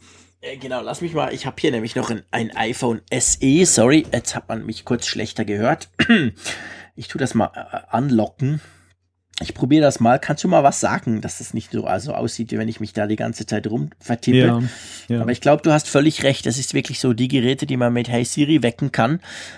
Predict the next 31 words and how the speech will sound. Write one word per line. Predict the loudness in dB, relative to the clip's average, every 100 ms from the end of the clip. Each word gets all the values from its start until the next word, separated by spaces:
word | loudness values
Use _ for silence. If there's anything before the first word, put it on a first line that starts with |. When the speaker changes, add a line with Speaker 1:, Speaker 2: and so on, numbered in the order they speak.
| -20 -16 -2
Speaker 1:
äh, | 4 4 2
<laughs> | -6 -2
ja, | 0 -2 -4
schon | -4 -2 -2
schießt's | -2 -4 -2
los, | 0 0 -2
genau. | -2 0 0
Ohne | 0 2 0
Strom, | 2 2 2 2
ja, | 2
ja, | 2
genau. | 0 0 0 0 _ -20 -18 -18 -20 -2
Ja, | 0 0
funktioniert. | 0 -4 0 0 0 -2 -8 -6
Also | -4
sowohl | 0 2 2 4
Speaker 2:
Ja. | 2
Speaker 1:
das | 2 0
wie | 2
auch | 2
Race | 0 -2 -2
to | -2
Wake | -2 -2 -6
beim, | -2 0 -2 -4
äh, | -2 -2 -2
iPhone | -4 -4 -6 -6 -4
S | -4 -4
E | -4 -6 -6
geht | -8 -10 -8
natürlich | -8 -2 -2 2
auch, | 2 2